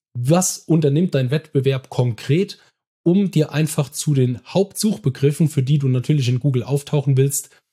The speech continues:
dir die Plätze wegzunehmen. Und dann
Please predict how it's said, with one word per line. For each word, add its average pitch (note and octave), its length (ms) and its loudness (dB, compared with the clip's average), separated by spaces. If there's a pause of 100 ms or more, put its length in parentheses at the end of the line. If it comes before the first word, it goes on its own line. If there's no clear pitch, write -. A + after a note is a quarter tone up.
(180)
dir D#3+ 60 2
die C#3+ 100 2
Plätze F3+ 320 0
wegzunehmen. F#2 640 -6 (580)
Und C3+ 200 0
dann G#3 340 -2